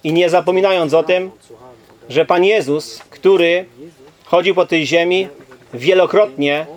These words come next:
ten jego autorytet był, można powiedzieć, w ogóle nieuważany. I on mówił, że jest Synem Bożym,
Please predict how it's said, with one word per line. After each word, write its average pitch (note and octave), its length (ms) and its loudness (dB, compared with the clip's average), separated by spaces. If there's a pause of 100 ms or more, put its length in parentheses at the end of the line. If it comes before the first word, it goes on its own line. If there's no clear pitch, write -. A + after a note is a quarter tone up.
ten D#3+ 220 0
jego F3+ 320 0
autorytet D#3 680 0
był, D#3+ 280 0
można C#3 180 -6
powiedzieć, C3+ 420 -6 (680)
w B2 160 -4
ogóle F3 340 4
nieuważany. D3+ 600 -2 (1160)
I F3+ 420 0
on F#3+ 180 2
mówił, F3+ 400 2
że D#3+ 140 2
jest E3 160 0
Synem E3+ 320 0
Bożym, F3+ 440 0